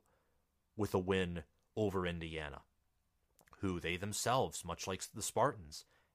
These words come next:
had a good win. They beat favorite Wisconsin. So the Spartans have had challenge after challenge after challenge, and it feels sweet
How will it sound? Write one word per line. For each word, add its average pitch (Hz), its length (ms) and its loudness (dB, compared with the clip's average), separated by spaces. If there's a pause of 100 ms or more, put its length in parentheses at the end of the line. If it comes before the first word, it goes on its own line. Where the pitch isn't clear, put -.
(100)
had 95 120 -2
a 95 60 0
good 92 300 0
win. 98 320 -2 (760)
They 95 180 0
beat 104 340 -4 (260)
favorite 92 500 -2
Wisconsin. 123 640 -4 (640)
So 98 420 2 (1080)
the 117 60 -2
Spartans 147 540 4
have 117 100 -2
had 101 400 2 (640)
challenge 107 500 2
after 90 260 -2
challenge 80 500 -4
after - 300 -8
challenge, - 560 -14 (440)
and 92 140 0
it - 100 -8
feels 117 320 0
sweet 95 540 0